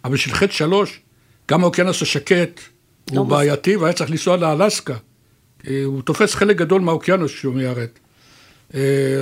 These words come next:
Speaker 1: אז, אז, אז עשינו ניסויים בחוץ לארץ, עם נשק לאומי, אבל זה, זה נשק שמפותח בשותפות, אה, בארצות הברית.
Speaker 2: אוקיי.
Speaker 1: אחרת מדינות נוטות לעשות את השט-, הכל אצלם, כי ברגע שאתה הולך למדינה אחרת,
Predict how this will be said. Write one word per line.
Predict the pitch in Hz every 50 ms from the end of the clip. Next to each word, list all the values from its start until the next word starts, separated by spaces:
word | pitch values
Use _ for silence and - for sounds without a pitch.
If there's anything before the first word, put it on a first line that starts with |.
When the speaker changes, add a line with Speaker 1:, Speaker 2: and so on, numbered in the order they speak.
| 135
Speaker 1:
אז, | 127 117 - - 131
אז, | 127 - 185
אז | 190 175 160 156 - -
עשינו | 147 - - - 233 226 226 214
ניסויים | 185 - - 170 170 160
בחוץ | 156 - 170 151 - -
לארץ, | 147 139 127 123 120 - 147
עם | 131 139 151
נשק | 151 - 147 - -
לאומי, | 175 208 226 247 220
אבל | 175 165 156
זה, | 151 165 170 160 - _ _ _ _ _ _
זה | - 143
נשק | 151 - - -
שמפותח | - 147 127 - 147 - 160 147
בשותפות, | 147 127 - - - - 139 123 - 160 - - 143
אה, | 135 135 - - _ _ _ _ _ -
בארצות | - 139 123 180 156 123 -
הברית. | 127 123 123 123 -
Speaker 2:
אוקיי. | - - 220
Speaker 1:
אחרת | 233 233 180
מדינות | 175 165 151 156 151 180 190 190 - -
נוטות | 170 147 139 135 131 - - - 190 202 202 - - _ _ _ _ _ _ _ _ _ _ -
לעשות | 135 135 - - 165 - 170
את | 147 -
השט-, | 135 - - 160 147 147 -
הכל | 139 120 - 160 151
אצלם, | 143 - - 151 165 180
כי | - - 151
ברגע | 135 131 151 196 214 240 -
שאתה | - 196
הולך | 175 170 180 190 185 160
למדינה | 156 147 139 135 143 156 160 165 156
אחרת, | - - - 156 156 175 202 214 -